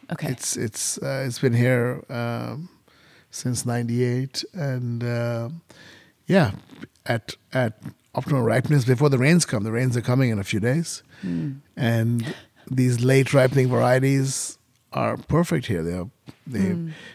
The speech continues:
Speaker 2: we pick 'em at the peak of ripeness for us, which is not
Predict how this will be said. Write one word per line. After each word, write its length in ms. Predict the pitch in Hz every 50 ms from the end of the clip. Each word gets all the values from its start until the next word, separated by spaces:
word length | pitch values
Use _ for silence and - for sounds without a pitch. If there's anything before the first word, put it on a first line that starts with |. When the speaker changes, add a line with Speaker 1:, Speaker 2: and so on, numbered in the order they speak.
| _ _ -
Speaker 2:
we 80 | 113
pick 280 | 107 - - 151 - -
'em 320 | 147 143 139 143 156 - _ _ _ _ _ -
at 160 | 120 107 104
the 180 | 113 107 104 104 - - - _ _ _ -
peak 340 | - - 196 190 165 - - - - _ _ _ _ _ _ _ _ _ _ - _ _ _ _ _ _ _ -
of 180 | - 110 107
ripeness 360 | 123 117 117 113 131 131 117 -
for 120 | - 101
us, 160 | 104 139 139 -
which 140 | 123 - -
is 100 | 113 98
not 240 | 98 104 104 98